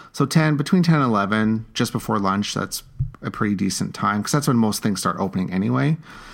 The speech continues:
Um, and then, like, mid-afternoon, usually three or four is okay. Um, and then later in the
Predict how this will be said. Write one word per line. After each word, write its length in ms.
Um, 300
and 160
then, 220
like, 120
mid-afternoon, 920
usually 640
three 240
or 80
four 240
is 100
okay. 480
Um, 640
and 200
then 280
later 360
in 100
the 80